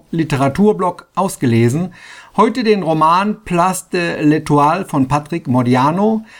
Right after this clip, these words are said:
dem Nobelpreisträger für Literatur des Jahres zweitausendvierzehn, vor.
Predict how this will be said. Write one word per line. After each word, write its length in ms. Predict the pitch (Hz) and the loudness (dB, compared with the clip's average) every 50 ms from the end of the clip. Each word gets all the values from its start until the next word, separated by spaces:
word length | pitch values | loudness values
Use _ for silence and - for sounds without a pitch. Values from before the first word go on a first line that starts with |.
| - _ - | -14 _ -2
dem 160 | 165 170 175 | 0 2 2
Nobelpreisträger 840 | 170 170 170 185 220 226 220 - 214 214 214 - 202 196 196 196 180 | 2 2 2 2 0 0 -2 -2 -2 -2 -2 0 -2 0 0 0 0
für 100 | - 156 | 0 0
Literatur 680 | 143 143 135 - 110 120 123 113 - 143 156 175 185 | 0 0 0 0 -2 -2 -2 -2 0 0 2 2 0
des 160 | 165 165 - | -2 -4 -4
Jahres 580 | - 135 123 127 131 131 151 147 147 - - - | -2 0 0 0 0 0 -2 -4 -6 -8 -12 -14
zweitausendvierzehn, 1160 | - - 123 120 123 117 131 127 127 139 180 190 175 - - 147 131 127 - - 127 113 110 | -10 -6 -4 -4 -4 -2 0 0 0 0 -2 -4 -6 -2 -2 -2 -2 -2 -6 -8 -8 -8 -8
vor. 340 | 110 - 127 113 107 107 104 | -6 -6 -6 -6 -6 -6 -10